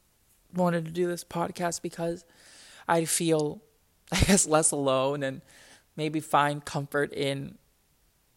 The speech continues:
not being the only one. And it comes in all, and something that I've learned is it's important to be vocal with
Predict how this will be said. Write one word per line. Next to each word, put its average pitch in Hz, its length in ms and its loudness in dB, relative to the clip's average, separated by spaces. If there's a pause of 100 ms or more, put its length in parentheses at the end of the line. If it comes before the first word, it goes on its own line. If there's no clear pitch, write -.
(880)
not 156 340 2
being 156 340 -4
the 139 140 -4
only 143 240 -4
one. 139 580 -6 (200)
And 180 160 0
it 190 100 -4
comes 220 280 -4
in 190 120 -4
all, 175 260 -2 (420)
and 185 240 -2 (140)
something 220 320 -6
that 196 140 0
I've 160 160 -2
learned 165 260 -2
is 156 300 -6 (400)
it's - 160 -4
important 180 440 -4
to 165 80 -10
be 160 120 -8
vocal 139 500 -4 (100)
with 151 400 -8